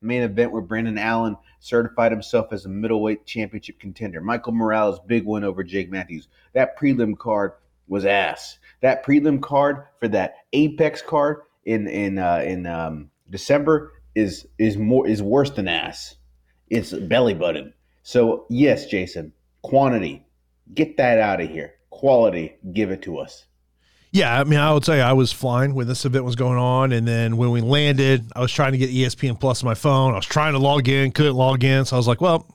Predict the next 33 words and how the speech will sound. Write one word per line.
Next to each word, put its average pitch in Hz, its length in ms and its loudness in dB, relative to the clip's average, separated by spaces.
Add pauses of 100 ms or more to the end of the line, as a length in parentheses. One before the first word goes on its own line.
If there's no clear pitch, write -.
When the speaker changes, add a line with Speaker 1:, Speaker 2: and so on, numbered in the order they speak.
Speaker 2:
I'll, 120 320 -2 (100)
I'll 127 220 0
watch 117 240 0
this 117 160 -8
at, 104 80 -10 (100)
at 113 140 -6
some 113 180 -2
point." 107 220 -8
But 110 80 -8
yeah, 104 260 -2
I've 127 240 2
not 127 240 0
gone 113 220 -6
back 110 320 -2 (540)
and, 190 140 0
and 175 200 4
watched 160 340 2
it. 151 140 2
But, 165 200 2
you 180 100 2
know, 156 160 4
y-, 147 220 -4 (120)
obviously 156 340 2
it 147 40 6
was 147 120 6
on 160 140 4
Monday, 127 420 0
officially 143 500 0
announced 127 340 -2
that 110 120 -4
P 127 160 0
F 123 180 -2
L 127 280 2